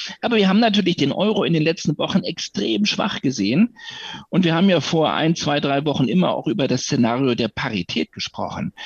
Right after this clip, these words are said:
Wir sind ja unter die eins null vier im Tief gefallen vor zwei Wochen,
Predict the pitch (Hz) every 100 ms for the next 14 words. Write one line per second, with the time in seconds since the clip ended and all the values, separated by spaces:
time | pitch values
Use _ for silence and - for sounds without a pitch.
0 | - - 120 202 220 151 208 247 160 151
1 | - 127 135 - - 120 104 - 196 170
2 | 80 - - - - - 165 113 - 160
3 | - - 110 120 120 165 185 - 131 -
4 | 117 101 92 98 - 185